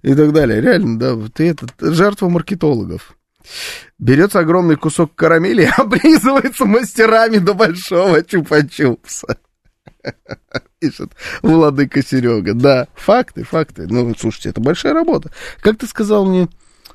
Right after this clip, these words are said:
а, кто это? А, шоколатье. Он говорит, «Это ж шоколатье», говорит, «сколько они работают, чтобы такое яйцо-то сделать?»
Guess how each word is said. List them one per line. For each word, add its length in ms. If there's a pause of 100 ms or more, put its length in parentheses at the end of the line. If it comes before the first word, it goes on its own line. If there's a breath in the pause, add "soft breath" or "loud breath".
(360 soft breath)
а, 480
кто 220
это? 220
А, 220
шоколатье. 720
Он 140
говорит, 240
«Это 160
ж 20
шоколатье», 640
говорит, 300
«сколько 300
они 180 (280)
работают, 500
чтобы 280
такое 360
яйцо-то 480
сделать?» 320